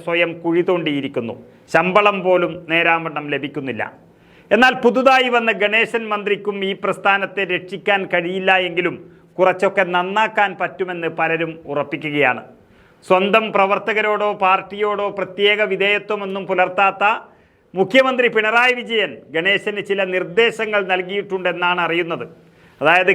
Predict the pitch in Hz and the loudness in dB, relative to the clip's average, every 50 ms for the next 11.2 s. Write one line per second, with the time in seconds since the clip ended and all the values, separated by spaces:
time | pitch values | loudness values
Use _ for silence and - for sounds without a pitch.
0 | 185 180 180 180 180 180 202 196 190 190 196 202 185 - - 190 190 196 190 - | 4 4 4 4 4 4 4 2 2 0 -4 -6 -8 -6 -2 -2 -2 -2 0 0
1 | 185 170 175 - - 220 208 196 196 180 190 180 185 202 208 165 165 190 190 185 | -2 -2 -2 -4 -4 -2 -2 -2 0 0 -2 -2 -2 -6 -6 -4 0 0 0 2
2 | 180 185 185 185 196 180 202 196 190 196 208 180 180 180 180 208 202 202 202 202 | 0 0 -2 -4 -2 0 0 0 2 2 2 2 2 2 2 0 0 2 0 0
3 | 196 190 196 196 185 - - - - - - 170 190 208 233 254 262 240 233 226 | 0 0 0 -2 -2 -6 -12 -18 -14 -2 2 4 4 6 6 6 4 4 4 4
4 | 208 185 160 139 113 - - - _ _ _ - 147 160 180 190 190 196 196 190 | 2 2 0 -2 -6 -10 -14 -20 _ _ _ -2 -2 0 2 2 2 2 2 0
5 | 190 196 196 202 190 196 202 202 202 220 226 233 233 233 233 240 233 226 214 208 | -2 -4 -6 -6 -2 0 2 2 2 2 2 4 4 4 2 2 0 -4 -8 -10
6 | - - _ _ - 180 190 202 196 190 190 185 185 185 180 180 180 175 165 180 | -16 -20 _ _ -6 -6 -4 -4 0 0 2 2 2 0 -2 -2 -4 -4 -2 -2
7 | 175 160 - 156 127 - - _ _ _ _ _ _ _ _ _ _ - 170 175 | -2 -2 -4 -8 -14 -14 -18 _ _ _ _ _ _ _ _ _ _ 0 0 2
8 | 180 180 214 208 202 196 202 202 202 202 196 - 190 196 180 190 190 185 214 214 | 2 2 2 2 2 2 0 0 0 0 0 0 0 -2 0 -2 -2 -2 -2 -2
9 | 202 202 208 208 196 196 196 202 196 185 185 180 202 208 196 208 208 202 196 202 | 0 0 0 -2 -2 -4 -4 -2 -2 0 2 2 2 2 0 -2 -4 -4 -2 -2
10 | 202 196 196 196 196 - - 175 175 190 196 185 196 196 196 202 196 - 190 196 | -4 -4 -6 -8 -10 -10 -6 -2 0 0 0 0 0 0 0 -2 0 2 2 2
11 | 196 196 208 | 2 2 -2